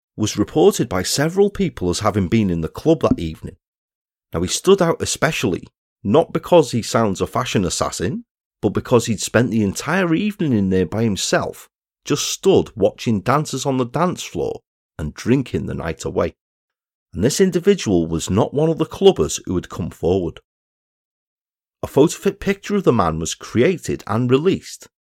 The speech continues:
but he was never to come forward. The only other possible line of inquiry police had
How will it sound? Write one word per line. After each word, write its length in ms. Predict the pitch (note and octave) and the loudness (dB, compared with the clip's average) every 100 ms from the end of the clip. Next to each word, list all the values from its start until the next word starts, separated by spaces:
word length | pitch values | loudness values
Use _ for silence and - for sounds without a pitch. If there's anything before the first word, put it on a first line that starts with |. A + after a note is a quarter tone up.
| _ _ _ - | _ _ _ -10
but 100 | E2 | -8
he 60 | |
was 160 | D#2+ - | -8 -6
never 280 | F#2 A#2 - | -2 -2 -4
to 160 | - | -12
come 220 | - - | -14 -14
forward. 460 | - - F2 F2+ - - _ _ _ _ _ _ _ _ _ _ _ _ _ _ _ _ _ _ _ - | -10 -4 -2 -4 -10 -18 _ _ _ _ _ _ _ _ _ _ _ _ _ _ _ _ _ _ _ 6
The 100 | B2+ | 8
only 240 | A#3 B3+ | 10 8
other 220 | B3 D3 | 4 2
possible 540 | - D3 C#3+ C#3 C#3 C3+ | 0 -2 -2 2 4 4
line 280 | C#3 E3+ | 4 2
of 100 | D#3+ | 2
inquiry 560 | D#3+ C3+ F3+ F#3 G3+ F#3 | 0 -2 0 2 2 0
police 400 | - - E2+ - | -2 -2 -2 -2
had 280 | E2 D#2 | -6 -8